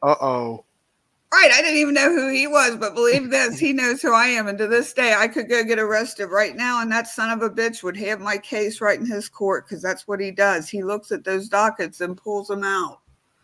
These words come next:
Speaker 2: But anyway, um, I ended up in a lot of litigation. Well, one of the things I was litigating was,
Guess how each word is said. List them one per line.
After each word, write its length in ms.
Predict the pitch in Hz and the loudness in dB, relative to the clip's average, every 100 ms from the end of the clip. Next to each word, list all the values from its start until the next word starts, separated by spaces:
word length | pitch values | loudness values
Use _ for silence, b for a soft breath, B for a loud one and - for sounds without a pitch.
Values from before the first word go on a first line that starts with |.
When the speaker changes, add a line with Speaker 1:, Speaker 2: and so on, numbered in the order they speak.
| b b b b b b - | b b b b b b -8
Speaker 2:
But 140 | 202 | -2
anyway, 640 | 240 226 208 196 185 180 | -2 -2 4 6 6 4
um, 460 | - 190 180 165 196 b b _ _ _ - _ _ _ _ _ _ _ _ _ _ _ _ - | 2 2 2 -2 -12 b b _ _ _ -20 _ _ _ _ _ _ _ _ _ _ _ _ 2
I 140 | 240 | 4
ended 220 | 247 226 | 4 2
up 160 | 208 196 | 0 0
in 80 | 202 | -2
a 80 | 196 | 0
lot 240 | 202 196 | 0 2
of 80 | 190 | 2
litigation. 760 | 185 170 208 226 302 - 202 | 0 -4 -2 -2 -2 -2 -4
Well, 180 | 180 190 | -2 -2
one 180 | 196 262 | 0 0
of 140 | 294 | 2
the 180 | 233 190 | 0 -2
things 460 | - - 220 196 202 | -6 -10 -6 -4 -4
I 60 | |
was 180 | 180 196 | -4 -4
litigating 600 | 202 220 196 196 196 190 | -2 -2 0 0 0 -2
was, 300 | 190 185 - | -4 -6 -8